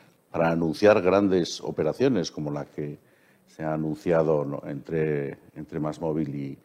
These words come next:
y Orange. Y, eh, y como bien decía Vanessa, no es solo un asunto español, es un asunto de verdad de implicación europea. Eh, y, eh,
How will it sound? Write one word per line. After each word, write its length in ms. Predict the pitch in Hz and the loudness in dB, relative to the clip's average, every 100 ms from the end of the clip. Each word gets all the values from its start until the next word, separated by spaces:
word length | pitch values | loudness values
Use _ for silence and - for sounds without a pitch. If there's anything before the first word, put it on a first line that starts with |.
| _ - _ - | _ -20 _ -6
y 100 | 85 | 0
Orange. 460 | 87 80 73 - - | 2 2 -2 -8 -8
Y, 240 | 87 90 | -4 0
eh, 300 | 90 82 71 - - | 2 2 -2 -8 -14
y 100 | - | -10
como 240 | 92 101 95 | -2 2 4
bien 180 | 113 120 | 6 6
decía 280 | 113 117 | 4 6
Vanessa, 580 | 110 107 113 127 120 - - _ _ _ _ _ _ _ - | 6 6 4 4 4 2 -12 _ _ _ _ _ _ _ -2
no 240 | 110 120 | 2 4
es 80 | 120 | 4
solo 240 | - 113 | 6 8
un 280 | 98 92 80 - _ _ _ _ | 6 2 -4 -12 _ _ _ _
asunto 340 | - 98 101 92 | -4 -2 -2 -2
español, 440 | - 87 78 65 - | -2 -2 -2 -4 -10
es 180 | 80 - | -12 -8
un 80 | 90 | -6
asunto 320 | 82 95 95 | -4 -4 0
de 140 | 82 | 2
verdad 340 | 82 80 85 90 | 2 2 2 4
de 100 | 95 | 4
implicación 520 | 90 - 90 92 90 | 2 -2 -4 -2 -2
europea. 580 | 90 82 80 90 80 - _ _ _ _ - | -2 -4 0 -2 -2 -8 _ _ _ _ -16
Eh, 480 | 87 87 85 82 - - - - | -8 -4 -2 -2 -6 -12 -20 -20
y, 320 | - 95 90 90 | -10 -6 -4 -2
eh, 300 | 90 85 | -2 -4